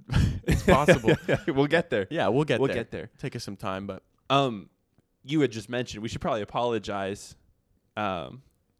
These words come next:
Speaker 2: to the Queen. That's all I'm gonna say.
Speaker 1: Fair enough.
Speaker 2: Yeah.
Speaker 1: If you don't know, go back and listen to episode
Speaker 2: <laughs> Yeah.
Speaker 1: one. You missed a lot. Um,
Speaker 2: Yeah.
Speaker 1: it,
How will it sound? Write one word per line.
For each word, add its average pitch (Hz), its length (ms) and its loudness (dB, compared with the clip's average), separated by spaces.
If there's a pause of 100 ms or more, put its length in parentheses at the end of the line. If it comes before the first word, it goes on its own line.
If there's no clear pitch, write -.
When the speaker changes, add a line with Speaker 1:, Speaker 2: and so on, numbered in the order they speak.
(140)
Speaker 2:
to 135 80 -2
the 110 80 -4
Queen. 104 380 -4 (420)
That's 110 180 -4
all 117 100 -2
I'm 104 60 -6
gonna 101 160 -6
say. 104 340 -4 (140)
Speaker 1:
Fair 107 140 -16
enough. 98 140 -16 (220)
Speaker 2:
Yeah. 98 180 -4 (1080)
Speaker 1:
If 123 140 -4
you 147 80 2
don't 156 200 8
know, 160 200 6
go 143 160 0
back 151 260 6
and 139 80 -4
listen 143 220 -2
to 147 100 4
episode 135 400 0
Speaker 2:
<laughs> - 20 -2
Yeah. 131 40 0
Speaker 1:
one. 131 400 0
You 120 60 0
missed 127 220 -2
a 123 40 0
lot. 113 340 0 (540)
Um, 110 400 2
Speaker 2:
Yeah. - 120 -2 (140)
Speaker 1:
it, 101 80 -10